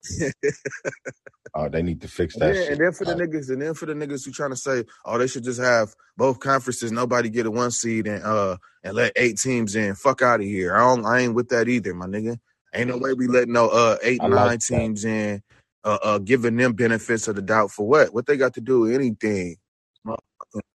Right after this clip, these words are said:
Speaker 1: eight and
Speaker 2: I
Speaker 1: nine
Speaker 2: like
Speaker 1: teams
Speaker 2: that.
Speaker 1: getting in in
Speaker 2: I
Speaker 1: the
Speaker 2: like
Speaker 1: playoffs and
Speaker 2: that.
Speaker 1: potentially beating niggas. Man, fuck outta here.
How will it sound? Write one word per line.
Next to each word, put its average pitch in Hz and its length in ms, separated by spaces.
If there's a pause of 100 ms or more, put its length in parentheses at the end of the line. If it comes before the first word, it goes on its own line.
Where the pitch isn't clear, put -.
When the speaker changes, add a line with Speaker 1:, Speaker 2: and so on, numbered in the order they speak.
(320)
Speaker 1:
eight 123 200
and 110 100
Speaker 2:
I - 0
Speaker 1:
nine 117 180
Speaker 2:
like 101 220
Speaker 1:
teams 120 100
Speaker 2:
that. 101 200
Speaker 1:
getting 110 260
in 107 220
in 98 60
Speaker 2:
I 92 40
Speaker 1:
the 90 60
Speaker 2:
like 104 100
Speaker 1:
playoffs 101 400
and 76 80
Speaker 2:
that. - 20
Speaker 1:
potentially 101 460
beating 101 300
niggas. 95 340
Man, 160 240
fuck - 280
outta - 200
here. 90 260